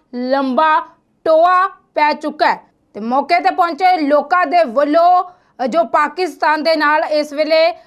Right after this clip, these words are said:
ਹਾਲਾਤ ਬਣੇ ਹੋਏ ਨੇ, ਅ, ਤਲਖੀ ਬਣੀ ਹੋਈ ਹੈ, ਉਸ ਨੂੰ ਲੈ ਕੇ ਕੀ ਕੁਝ ਕਿਹਾ ਗਿਆ ਹੈ, ਕੀ ਚਿੰਤਾ ਜਤਾਈ ਗਈ ਹੈ,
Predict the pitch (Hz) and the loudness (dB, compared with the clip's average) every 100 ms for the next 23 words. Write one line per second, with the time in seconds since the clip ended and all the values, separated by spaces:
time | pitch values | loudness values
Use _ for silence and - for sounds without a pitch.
0 | _ - 302 311 320 370 370 311 320 311 | _ -4 -2 2 2 2 -2 -4 -4 -4
1 | 302 311 311 320 330 370 _ _ - 262 | -2 -2 -4 -6 -10 -12 _ _ -6 -6
2 | 302 330 330 320 403 349 330 320 302 330 | -4 -4 -6 -4 -4 -2 -2 -4 -8 -4
3 | 339 311 311 320 294 277 285 330 330 320 | -4 -6 -8 -8 -4 -4 -4 -8 -8 -10
4 | 277 320 247 330 294 311 285 320 320 320 | -10 -10 -10 -6 -2 -2 -2 -4 -4 -8
5 | 311 302 285 269 320 277 - 294 240 311 | -10 -8 -10 -6 -6 -6 -6 -6 -4 -4
6 | 320 320 | -2 -2